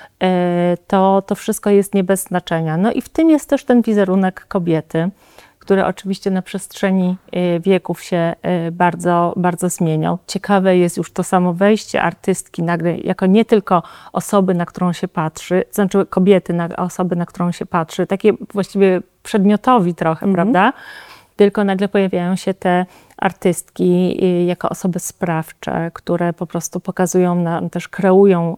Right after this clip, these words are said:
Speaker 1: y, wizerunek siebie jako artystki, ale też, też, y, kładą nacisk, y, na to, jak one patrzą na rzeczywistość, jak patrzą na, y, na inne kobiety. Także dla mnie, y, opowieść o, y, kobiecie,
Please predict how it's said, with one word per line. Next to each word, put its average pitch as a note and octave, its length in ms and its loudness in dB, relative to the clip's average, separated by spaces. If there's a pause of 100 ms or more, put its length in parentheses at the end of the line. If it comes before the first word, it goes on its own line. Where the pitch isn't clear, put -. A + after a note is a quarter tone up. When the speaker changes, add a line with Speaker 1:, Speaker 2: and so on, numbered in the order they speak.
(140)
Speaker 1:
y, F3 120 -2
wizerunek F3+ 600 0
siebie F#3 320 2
jako F3 200 -2
artystki, F3 560 -4
ale F3+ 200 2
też, - 280 -6 (420)
też, F#3+ 300 -2
y, A3 60 -6 (520)
kładą F#3+ 380 2
nacisk, F#3+ 680 -2
y, F3+ 500 0
na F#3 180 0
to, F3+ 420 -4
jak F#3 200 -4
one G#3+ 180 2
patrzą F3 500 -2
na E3+ 180 -4
rzeczywistość, E3+ 680 -6
jak F3 140 -10
patrzą F3 380 -6
na, E3+ 260 -2 (680)
y, F#3 40 2
na F#3 140 2
inne F3 280 0
kobiety. A3 520 0
Także F3+ 440 -2 (260)
dla G3 180 4
mnie, B3+ 400 4 (520)
y, - 60 -10
opowieść G#3+ 540 0 (100)
o, F#3 440 2 (220)
y, F#3 40 0
kobiecie, F3 800 -2